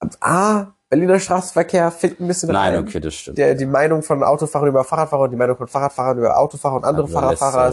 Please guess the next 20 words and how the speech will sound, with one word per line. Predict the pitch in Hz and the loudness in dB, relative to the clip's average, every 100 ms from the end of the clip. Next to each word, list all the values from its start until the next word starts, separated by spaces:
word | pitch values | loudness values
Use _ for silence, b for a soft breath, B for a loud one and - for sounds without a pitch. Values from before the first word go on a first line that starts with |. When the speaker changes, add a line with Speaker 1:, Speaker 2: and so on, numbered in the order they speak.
| 127 | -2
Speaker 1:
es | |
ist | |
alles | 143 127 131 - | -2 0 -2 -6
ein, | 131 143 | -8 0
ja, | 143 120 - _ | 2 2 -2 _
wir | 139 | 0
haben | 139 143 | 0 2
letztens | 143 160 160 151 | 2 2 -2 -8
über | - 139 139 | -8 -4 -2
das | 131 | -2
prekäre | - - 156 - 175 185 | -6 -18 -16 -10 -6 -6
Fahrverhalten, | 180 - 90 - 160 - 147 147 | -8 -10 -10 -4 -4 -2 -2 -2
Speaker 2:
<laughs> | |
Speaker 1:
äh, | 147 131 - - - | -2 -2 -2 -2 -2
prekäre | - 147 - 143 | -4 -8 -8 -4
allgemeine | 127 147 139 135 | 0 0 2 0
Verkehrsverhalten | - 135 165 175 - 117 110 113 | -2 -4 -4 -2 0 0 0 0
geredet. | 117 110 120 139 b b b b b b _ | 2 4 2 0 b b b b b b _
Ist | 147 | -2
grausam | 135 151 170 180 | 2 2 2 -2